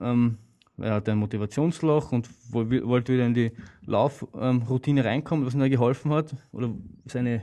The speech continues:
Idee war, quasi so ein Streak-Running anzufangen, das heißt, jeden Tag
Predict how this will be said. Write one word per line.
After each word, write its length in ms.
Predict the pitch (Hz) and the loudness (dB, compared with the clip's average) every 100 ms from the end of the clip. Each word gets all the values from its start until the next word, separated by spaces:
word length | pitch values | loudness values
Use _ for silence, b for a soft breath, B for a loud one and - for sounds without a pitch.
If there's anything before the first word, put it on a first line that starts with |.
| - | -6
Idee 380 | 120 135 160 139 | -2 4 6 6
war, 280 | 127 143 B B B | 6 4 B B B
quasi 340 | - 123 135 - | -4 0 0 -2
so 140 | - | 0
ein 100 | 123 | 2
Streak-Running 880 | 113 - 160 160 123 113 113 113 - | 2 0 0 2 4 4 4 2 0
anzufangen, 480 | - 113 - - 127 | -6 -8 -6 -2 0
das 120 | 123 | 0
heißt, 220 | 113 110 - - | -2 -4 -8 -4
jeden 340 | 117 123 127 | 0 2 2
Tag 380 | 120 120 143 | 4 4 2